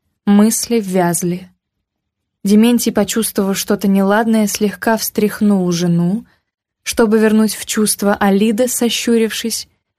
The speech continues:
пристально вглядывалась в лицо внучки, чтобы понять, что происходит,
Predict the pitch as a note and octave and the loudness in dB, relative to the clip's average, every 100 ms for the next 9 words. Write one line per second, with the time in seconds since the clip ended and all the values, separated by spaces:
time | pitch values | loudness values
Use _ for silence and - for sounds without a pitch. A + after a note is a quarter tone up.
0 | _ _ _ B3+ B3+ B3+ C#4 B3+ B3 G#3+ | _ _ _ 0 2 0 0 0 -4 -2
1 | G#3 G#3 G#3 G#3+ G#3+ G#3+ - G3 F#3+ - | 2 2 2 0 -2 -2 -4 -2 -2 -2
2 | G3+ G3+ G3 F3+ E3+ - F#3 F#3+ _ _ | -2 0 0 0 -2 -6 -12 -12 _ _
3 | _ _ _ - - G#3+ A3 A#3 A3+ F#3+ | _ _ _ -12 -2 0 0 0 0 0
4 | F3 - - _ _ _ _ _ _ - | -2 -8 -16 _ _ _ _ _ _ -4
5 | G#3 F#3+ G#3+ G#3 - F#3+ F3 F3+ _ | -2 0 -2 -2 -4 -6 -6 -8 _